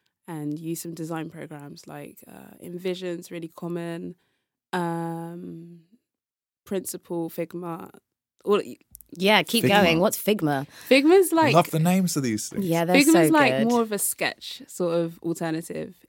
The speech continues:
Speaker 1: I think Figma is the best sort of option to get into design in terms of, like, software right now because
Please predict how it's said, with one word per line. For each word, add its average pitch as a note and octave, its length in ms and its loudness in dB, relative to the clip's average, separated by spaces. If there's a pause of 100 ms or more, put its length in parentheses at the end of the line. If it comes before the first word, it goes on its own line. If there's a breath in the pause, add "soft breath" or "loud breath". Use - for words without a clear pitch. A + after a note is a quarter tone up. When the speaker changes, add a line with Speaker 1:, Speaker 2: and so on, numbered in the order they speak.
(160)
Speaker 1:
I A#3 140 8
think D4 300 -4
Figma A3 420 -2
is - 460 -6 (180)
the G#3 360 -4
best F3+ 580 -6
sort F3 220 -8
of F3 200 -10 (100)
option D#3+ 420 -6
to F#3 100 -12
get C#3+ 200 -6
into E3+ 640 -6
design E3+ 580 -6 (220)
in F3+ 100 -6
terms F3+ 240 -2
of, E3+ 80 -16
like, - 160 -14
software E3+ 400 -12
right F#3 160 -10
now F2+ 220 -8
because F3 360 -8